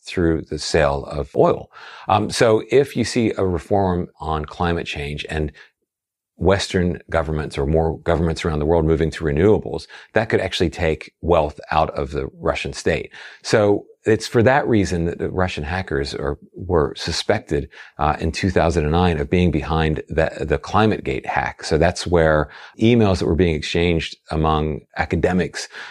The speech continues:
at the, at the University of East Anglia in the U K, these emails were s-, they were hacked and stolen, and then they were posted to a, a website,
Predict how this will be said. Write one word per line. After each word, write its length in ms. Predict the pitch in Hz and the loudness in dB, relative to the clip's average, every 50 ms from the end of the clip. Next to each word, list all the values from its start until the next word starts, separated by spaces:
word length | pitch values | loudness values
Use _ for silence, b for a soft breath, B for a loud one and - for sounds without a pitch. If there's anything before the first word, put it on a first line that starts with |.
| B B B - | B B B 0
at 200 | 82 82 - - | 0 0 0 -2
the, 120 | - - - | -14 -10 -8
at 80 | 82 80 | -4 0
the 80 | 85 | 2
University 380 | 87 92 85 82 85 - - 78 | 2 4 4 4 2 2 0 -2
of 60 | 65 | -2
East 200 | 76 73 - - | -2 -4 -4 0
Anglia 360 | 82 95 117 110 85 76 71 | 0 2 2 4 4 2 2
in 120 | 73 78 78 | 0 0 0
the 60 | 78 | 0
U 140 | 85 85 78 | 2 2 0
K, 400 | - - 113 107 - 80 82 - B B B B B B - | 0 0 0 2 2 0 -2 -4 B B B B B B 0
these 180 | 117 110 101 | 0 2 2
emails 360 | 107 - 127 113 107 104 90 | 2 0 2 2 2 0 0
were 140 | 98 104 95 | 0 0 0
s-, 200 | 92 - - - | 0 -2 -4 -10
they 260 | - - 85 85 85 | -6 -2 2 2 2
were 80 | 78 73 | 2 2
hacked 340 | 90 95 98 82 80 - - | 0 0 -2 -2 -2 -4 -8
and 140 | 80 80 - | -8 -8 -4
stolen, 360 | - 95 90 82 82 85 - - | -2 0 0 2 0 -2 -2 -2
and 100 | 92 92 | -2 -2
then 100 | 95 101 | 0 0
they 100 | 101 98 | 2 2
were 280 | 95 95 90 - - _ _ | 2 2 2 0 -2 _ _
posted 580 | - - 123 151 156 - - - 85 78 80 - B B B B B B B | -6 0 0 0 0 0 0 0 0 0 0 -4 B B B B B B B
to 260 | - - 101 90 - - | 0 2 2 2 2 0
a, 220 | - 80 80 78 78 - _ - | -2 0 0 0 0 -4 _ -4
a 40 | 82 | -2
website, 680 | 85 92 98 107 117 113 - - 80 73 71 - - | 2 4 2 2 2 -2 0 0 2 2 2 0 -4